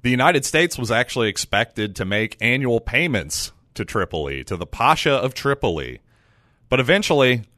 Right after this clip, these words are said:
Thomas Jefferson took office and decided, "You know what? We're not gonna be doing that anymore."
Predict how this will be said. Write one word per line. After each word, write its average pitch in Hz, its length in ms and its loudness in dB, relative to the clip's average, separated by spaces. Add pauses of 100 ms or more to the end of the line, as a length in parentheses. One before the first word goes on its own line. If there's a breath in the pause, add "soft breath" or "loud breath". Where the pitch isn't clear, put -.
(840)
Thomas 143 300 2
Jefferson 143 480 0
took 104 240 -2
office 92 480 -2
and 95 100 -4
decided, 104 540 0
"You 120 100 -6
know 180 140 0
what? 175 340 2
We're 170 120 0
not 185 160 2
gonna 165 120 0
be 143 120 4
doing 120 240 2
that 80 180 -2
anymore." 73 540 -8